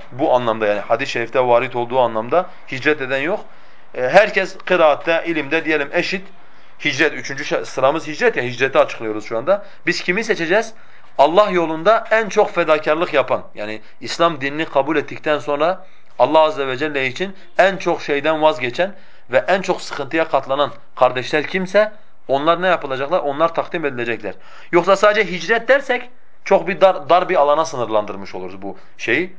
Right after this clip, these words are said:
mefhumu. E, hicret eden yok, o zaman bu üçüncü sırayı iptal ederiz. Hayır. Bakın Şeyhülislam İbn Teymiyye'nin bu açıklaması gerçekten nedir? Gerçekten mükemmeldir. O zaman biz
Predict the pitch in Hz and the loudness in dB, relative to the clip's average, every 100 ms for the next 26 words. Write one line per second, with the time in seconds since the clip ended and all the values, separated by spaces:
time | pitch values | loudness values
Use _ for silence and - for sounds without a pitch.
0 | - 123 120 131 180 220 - - 131 143 | -4 -2 -2 -4 -4 -4 -10 -8 -4 -2
1 | 143 185 160 175 196 208 180 180 180 175 | 0 0 2 0 0 0 2 2 2 -2
2 | 160 - 156 175 160 175 160 143 170 151 | -6 -8 -8 -6 0 0 0 2 2 4
3 | 151 190 190 156 113 - - - - 147 | 0 -4 2 2 2 -6 -14 -10 -2 0
4 | 147 147 139 139 135 156 139 127 139 151 | 0 -4 -4 -4 -2 -2 -4 -6 -4 -2
5 | 147 143 147 131 - 120 123 147 190 - | -2 2 2 2 0 -4 -4 -4 -4 -6
6 | - - 123 147 147 127 143 156 147 180 | -12 0 2 2 0 -4 -2 -2 -2 -4
7 | - - - 139 131 123 175 190 - - | -8 -14 0 0 2 -2 -2 -2 -6 -10
8 | 123 120 123 113 101 92 - 156 147 151 | -8 -2 -2 0 -4 -6 -4 0 2 2
9 | 170 175 202 | 2 -2 -4